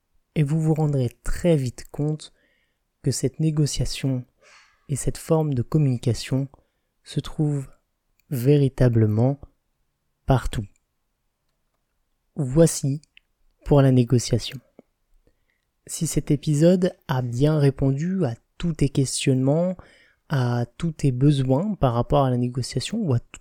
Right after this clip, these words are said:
satisfait toute ta curiosité sur le sujet, tu m'envoies tout à fait ravi. Tu peux continuer à me suivre sur Twitter.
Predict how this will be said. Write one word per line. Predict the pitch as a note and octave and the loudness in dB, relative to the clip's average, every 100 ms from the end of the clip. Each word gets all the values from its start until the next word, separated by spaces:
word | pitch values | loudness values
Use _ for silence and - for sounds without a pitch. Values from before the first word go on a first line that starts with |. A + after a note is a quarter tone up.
| _ | _
satisfait | - - C#3+ - D3+ - C#3 | -8 -2 -2 -2 -4 2 0
toute | - G3+ F#3+ - - | 0 -6 -6 -8 -4
ta | C3+ | -4
curiosité | - D3+ C#3+ C3+ C3+ - D#3 C#3 _ _ _ - | 0 2 2 2 0 2 2 0 _ _ _ -16
sur | - B2+ | -2 0
le | A#2+ | 0
sujet, | - C3 B2 D#3+ _ _ _ _ - | 0 2 2 2 _ _ _ _ -14
tu | - | -2
m'envoies | C3 A#2+ A#2+ B2+ | 0 2 2 0
tout | - D3+ | -2 -4
à | C#3 | -4
fait | B2 C#3 C#3 - _ _ _ | -2 -2 -2 -6 _ _ _
ravi. | E3+ A#2+ A#2+ B2+ A#2 - _ _ _ _ _ _ _ _ | -4 2 6 6 2 -6 _ _ _ _ _ _ _ _
Tu | - D3+ | -4 -2
peux | G3 A3 | 0 0
continuer | D#3+ - D3 C#3+ E3+ F#3 - | 0 0 0 2 2 2 -2
à | E3+ | -2
me | D#3+ C#3 | 0 -2
suivre | - - C#3+ D#3 D3+ C#3+ - | -6 -6 -4 -4 -2 -2 -4
sur | - - D#3 D3 - _ - - | -14 -8 -2 -2 -4 _ -20 -12
Twitter. | - D3+ C#3+ B2+ | -6 -2 0 2